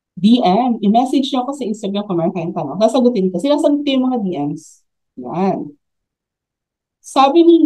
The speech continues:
David Beebe, "Content marketing is really like a first date. If all you do is talk about yourself, there won't be a second date." Kapag tungkol sa sarili mo lang, oh my God, paano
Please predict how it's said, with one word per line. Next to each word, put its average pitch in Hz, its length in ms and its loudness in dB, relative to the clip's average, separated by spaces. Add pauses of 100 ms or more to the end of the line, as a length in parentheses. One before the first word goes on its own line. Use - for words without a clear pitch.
(160)
David 226 500 2
Beebe, 214 540 -2 (560)
"Content 240 480 4
marketing 220 480 -2
is - 160 -6
really 294 400 2
like 214 320 0
a - 160 -12
first 156 320 -2
date. 190 400 -2 (1300)
If 185 240 0
all 285 320 6
you 269 160 2
do 226 160 -4
is 202 240 -6
talk 165 240 0
about 233 240 0
yourself, 196 640 -2 (480)
there 226 320 2
won't 247 240 -4
be 190 320 -4
a 185 80 -2
second 151 560 -4
date." 147 320 -4 (240)
Kapag 240 400 0 (400)
tungkol 202 200 -2 (120)
sa 220 160 -2
sarili 196 320 -2
mo 185 160 0
lang, 170 160 -4
oh 180 240 -6
my 170 160 -6
God, 135 400 -6 (1200)
paano 247 240 -2